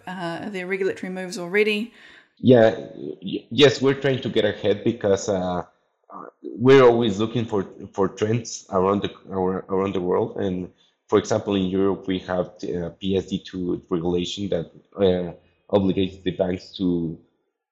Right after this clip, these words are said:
Speaker 2: to do the open banking and, uh, uh, deliver the information to their clients. So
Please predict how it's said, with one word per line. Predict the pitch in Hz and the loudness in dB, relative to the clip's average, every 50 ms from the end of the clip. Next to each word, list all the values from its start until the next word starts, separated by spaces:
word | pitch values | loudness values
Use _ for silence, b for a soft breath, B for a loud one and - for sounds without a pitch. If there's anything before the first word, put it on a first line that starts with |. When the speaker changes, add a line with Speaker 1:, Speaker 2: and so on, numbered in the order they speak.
| _ - | _ -4
Speaker 2:
to | - 98 | -2 -2
do | 92 76 104 107 110 | 0 2 2 2 2
the | 107 101 90 | 4 2 2
open | 90 - - 87 87 85 | 2 0 -2 -8 -8 -6
banking | 90 90 87 - - 95 90 90 87 | -6 -6 -8 -8 -10 -10 -10 -8 -8
and, | 85 82 80 80 - - - | -8 -8 -10 -10 -12 -14 -16
uh, | 87 85 82 82 82 80 80 - - - | -16 -14 -14 -12 -12 -14 -14 -16 -18 -20
uh, | - 85 82 80 80 78 73 69 _ _ _ - | -18 -16 -16 -16 -16 -16 -18 -20 _ _ _ -2
deliver | 90 92 95 107 107 101 101 95 | 0 2 4 2 2 0 -2 -4
the | - - 85 87 85 85 | -2 0 0 0 0 0
information | 85 85 85 85 87 85 87 95 95 92 - 92 80 - | -2 -4 -8 -10 -10 -8 -6 -4 -4 -4 -6 -8 -12 -14
to | 85 | -12
their | 78 80 80 | -10 -10 -10
clients. | - - - 90 87 78 69 69 - - b b b b b b b | -8 -6 -6 -6 -6 -8 -12 -18 -20 -20 b b b b b b b
So | _ - - 107 104 101 98 95 85 80 - | _ -6 2 4 6 6 6 6 2 -2 -6